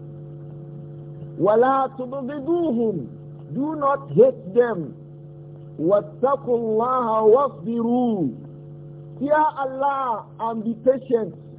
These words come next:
Fa innal amra qareeb. Because the matter is near. Allah will soon liberate you from the shackles of these oppressive leaders." His children were killed. He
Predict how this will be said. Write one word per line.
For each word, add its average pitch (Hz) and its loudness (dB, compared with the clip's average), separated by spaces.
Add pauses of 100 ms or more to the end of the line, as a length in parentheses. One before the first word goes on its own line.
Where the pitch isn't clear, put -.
Fa 196 0
innal 240 -2
amra 233 -2
qareeb. 196 -2 (760)
Because 196 4
the 196 4
matter 214 2
is 180 -2 (100)
near. 202 4
Allah 202 4
will 180 0
soon 196 -6
liberate 185 4
you 180 -6
from 156 -2
the 175 -6 (140)
shackles 175 0
of 143 -2
these 170 -4 (100)
oppressive 147 -4
leaders." 131 -4 (800)
His 175 6 (100)
children 262 4
were 196 8 (100)
killed. 302 0 (800)
He 277 2